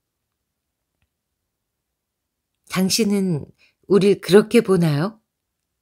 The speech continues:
그녀는 손을 들어 눈가에 그늘을 만들었고 나는 한쪽 눈을 찡그리는 크누트의 버릇이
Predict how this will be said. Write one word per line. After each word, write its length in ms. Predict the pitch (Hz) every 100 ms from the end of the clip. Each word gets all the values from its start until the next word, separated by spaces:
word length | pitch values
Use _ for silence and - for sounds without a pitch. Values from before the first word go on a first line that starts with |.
| _ _ _ _ _ _ _ _
그녀는 500 | - 160 147 160 156
손을 320 | 107 208 180 151
들어 280 | 139 131 - _ -
눈가에 520 | 135 139 - 123 127
그늘을 420 | - 151 139 139
만들었고 680 | 135 120 110 107 - 113 110 _ _ _ -
나는 260 | 113 123
한쪽 440 | 135 180 - 147 147
눈을 260 | 131 143
찡그리는 680 | 143 151 143 139 131 127 117
크누트의 540 | - 175 143 - 127
버릇이 500 | 127 135 120 - 117